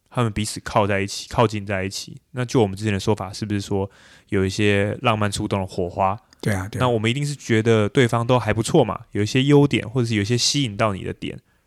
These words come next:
Speaker 1: 让你觉得说，诶，这个人很触动到我。那如何区分友情跟爱情呢？那条，或者说很多人会说，那我对他这份感觉到底是什么？
Speaker 2: 友情跟爱情的这个区别，我觉得即使有浪漫触动嘛，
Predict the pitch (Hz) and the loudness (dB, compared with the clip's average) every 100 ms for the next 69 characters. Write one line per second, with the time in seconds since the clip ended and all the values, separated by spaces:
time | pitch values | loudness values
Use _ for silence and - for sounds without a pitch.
0 | _ - 135 101 98 95 98 107 131 123 | _ -2 -2 -2 -4 -4 -2 -2 -4 -6
1 | - 104 87 92 101 - 120 110 101 98 | -6 -6 -6 -12 -14 -10 -6 -4 -4 -4
2 | 82 - - _ _ _ _ - 202 170 | -6 -10 -14 _ _ _ _ -6 -4 -4
3 | - _ _ _ _ _ _ _ _ _ | -10 _ _ _ _ _ _ _ _ _
4 | _ _ _ - 151 165 156 - 165 170 | _ _ _ 0 4 4 4 0 0 2
5 | 151 101 - 101 107 120 104 - - 90 | 2 0 -2 -6 -2 0 0 -2 -10 -12
6 | 117 147 117 98 95 - - _ _ - | -6 -4 0 0 0 -4 -12 _ _ 0
7 | 151 131 131 127 107 104 120 107 113 107 | 2 4 2 0 -2 -4 -2 -2 -4 -4
8 | 104 113 180 123 - 143 127 127 123 110 | -6 -4 -4 -4 -4 -6 -4 -4 -6 -6
9 | 123 101 92 92 95 110 92 95 - 98 | -8 -6 -8 -8 -2 -2 0 -2 -4 -6
10 | 135 - _ - 143 208 - 190 147 135 | -12 -16 _ 2 2 2 2 2 2 2
11 | 120 - 139 120 - 175 170 107 101 95 | 0 -2 -2 -2 0 0 0 -4 -4 -6
12 | 107 117 117 110 - _ _ - - 196 | -6 -2 -2 -4 -10 _ _ -8 0 2
13 | 165 107 127 135 120 120 110 110 92 85 | 2 0 2 2 2 0 -2 -2 -4 -6